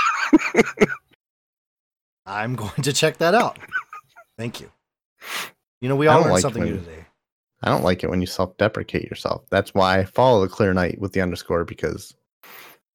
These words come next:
Speaker 3: the hotness level, the
Speaker 2: Yeah.
Speaker 3: heat
Speaker 2: Who would,
Speaker 3: level,
Speaker 2: who
Speaker 3: if
Speaker 2: would
Speaker 3: you will.
Speaker 2: self-deprecate, right, Gunbait?
Speaker 1: Well, the comma was the hotness, comma, but is not me. <laughs> It doesn't mean that I'm
Speaker 2: But you are the hotness.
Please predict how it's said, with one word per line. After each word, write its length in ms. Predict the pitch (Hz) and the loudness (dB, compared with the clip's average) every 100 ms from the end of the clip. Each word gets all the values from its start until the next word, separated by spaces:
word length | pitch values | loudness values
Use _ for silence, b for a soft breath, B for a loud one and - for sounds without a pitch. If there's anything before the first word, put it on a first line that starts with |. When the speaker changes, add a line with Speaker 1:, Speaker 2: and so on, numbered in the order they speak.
| _ _ _ _ _ | _ _ _ _ _
Speaker 3:
the 80 | - | -8
hotness 480 | 101 - - - - | -6 -6 -10 -16 -16
level, 300 | - _ _ - | -18 _ _ -12
the 60 | |
Speaker 2:
Yeah. 80 | 95 | -8
Speaker 3:
heat 140 | - - | -6 0
Speaker 2:
Who 80 | 233 | 0
would, 120 | - | 2
Speaker 3:
level, 100 | 160 | -2
Speaker 2:
who 20 | |
Speaker 3:
if 140 | 98 156 | -2 -4
Speaker 2:
would 0 | |
Speaker 3:
you 80 | 277 | -2
will. 40 | - | -2
Speaker 2:
self-deprecate, 760 | - 135 - 135 117 - 101 - | 0 0 0 -6 -6 -12 -12 -6
right, 220 | 107 120 | -2 -2
Gunbait? 400 | 156 143 170 190 | -2 -4 0 4
Speaker 1:
Well, 80 | 160 | 6
the 80 | 143 | 4
comma 340 | - 185 175 | 6 6 8
was 280 | 147 123 110 | 10 10 8
the 100 | 110 | 6
hotness, 440 | 110 131 117 101 - | 6 6 6 2 0
comma, 480 | - 113 98 71 - _ - | 0 2 4 0 -4 _ 0
but 140 | 117 | 0
is 120 | 107 | 2
not 200 | 110 90 | 2 2
me. 420 | 104 95 - - _ _ _ B B | 0 -2 -2 -8 _ _ _ B B
<laughs> 0 | |
It 840 | 196 165 - - - - _ - 143 | -6 -6 -8 -14 -14 -20 _ -14 -8
doesn't 220 | - 78 | -6 -4
mean 140 | 69 - | -6 -6
that 80 | - | -8
I'm 180 | - - - - _ _ _ _ _ _ _ _ _ _ - | -8 -16 -20 -20 _ _ _ _ _ _ _ _ _ _ -12
Speaker 2:
But 160 | 110 | -8
you 100 | 104 | -4
are 160 | 110 127 | -2 -2
the 80 | 90 | -4
hotness. 560 | 90 76 - - - | -14 -18 -20 -20 -20